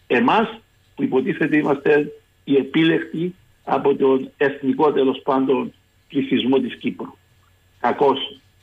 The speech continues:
τότε, διότι παρασυρώμαστε, όπως και εμείς και οι προ-, οι, οι, οι προπατέρες μας και άλλοι, α-, α-, α-, α-, από διάφορα κέντρα, πολιτικά κέντρα της Ελλάδος,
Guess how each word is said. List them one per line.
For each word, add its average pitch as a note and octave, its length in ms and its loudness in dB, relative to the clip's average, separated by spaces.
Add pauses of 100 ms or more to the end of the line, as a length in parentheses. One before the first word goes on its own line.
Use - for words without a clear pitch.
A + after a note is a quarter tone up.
(140)
τότε, C3+ 520 0 (140)
διότι C#3 680 0 (520)
παρασυρώμαστε, C#3+ 880 0
όπως C3+ 240 2
και - 80 -4
εμείς C3 240 -2
και - 80 -2
οι C3 40 2
προ-, C3+ 180 -2
οι, A#2+ 180 -2
οι, A#2 200 -6
οι C3 80 -6
προπατέρες C3 600 0
μας - 220 -10
και A#2+ 100 -4
άλλοι, A#2+ 320 0 (1000)
α-, C#3 240 0
α-, C3 260 2
α-, C3+ 280 0
α-, C3 240 -2
από C#3 340 0
διάφορα D3+ 460 2
κέντρα, D#3+ 640 0 (100)
πολιτικά C3 500 -2
κέντρα C3+ 300 0
της A#2 200 -8
Ελλάδος, C3 520 -2